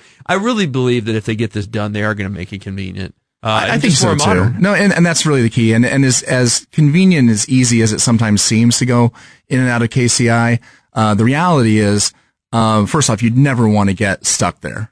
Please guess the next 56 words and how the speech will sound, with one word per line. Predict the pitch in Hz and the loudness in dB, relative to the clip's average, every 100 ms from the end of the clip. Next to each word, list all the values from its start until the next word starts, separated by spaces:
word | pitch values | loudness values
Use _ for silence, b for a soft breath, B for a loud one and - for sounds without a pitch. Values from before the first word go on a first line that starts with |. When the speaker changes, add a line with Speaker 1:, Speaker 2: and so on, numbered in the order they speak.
| _ | _
Speaker 2:
for | _ 107 | _ 0
a | |
<laughs> | 123 | 2
while. | - - 160 - | 2 0 0 0
I | 180 180 170 | 2 2 2
mean, | 151 | 0
Speaker 1:
<laughs> | 156 135 135 | -2 -2 -2
Speaker 2:
that | 151 151 | 0 0
would | 147 127 | 2 2
be | 120 | 0
the | 117 | 0
absolute | 110 101 113 98 | 0 0 0 2
worst. | 127 117 101 117 | 2 2 0 0
And | 135 | 0
then | 135 135 | 0 0
second, | - 226 240 143 120 B B B _ 135 | 0 0 0 0 -2 B B B _ -2
um, | 135 139 131 | 2 4 4
there's | 135 135 | 2 0
not | 143 165 | 0 2
enough | 180 | 0
direct | 170 165 165 | 0 -2 -2
flights. | 151 156 87 - - | 0 0 0 -4 -4
You | 123 117 | 0 2
know, | 117 | 2
I, | 120 123 123 | 2 0 -2
I | 120 | -2
find | - 131 123 117 123 | 0 0 2 0 0
all | 127 | 0
too | 139 127 | 2 2
often | 135 117 | 2 0
I | 107 | 0
have | 113 110 - | 0 -2 -2
to, | 123 110 110 | 0 2 4
uh, | 107 104 | 4 2
have | 92 110 104 | 0 -2 -2
layovers | 110 117 110 104 104 110 | 0 2 2 2 0 2
in, | 104 104 | 2 2
in | 120 104 98 104 | 2 2 2 -2
cities | - - 127 110 107 - | -6 -4 0 2 0 0
that | 113 104 110 | -2 -2 0
are | 104 | 2
way | 107 123 131 | 2 0 0
out | 113 123 | 0 0
of | |
the | 113 | 0
way | 101 120 120 101 107 B B - | 0 0 0 -2 -4 B B -4
Speaker 1:
Yeah. | 104 | -2
Speaker 2:
to | 110 | 0
get | 127 - | 0 -2
to | |
someplace | - 117 113 107 | 0 0 0 0
that's | 107 | -2
closer. | - 135 131 104 95 95 | 0 0 2 0 -4 -4
And, | 117 120 113 110 | -4 -2 0 0
and | 110 | 2
it's, | 113 101 | 0 0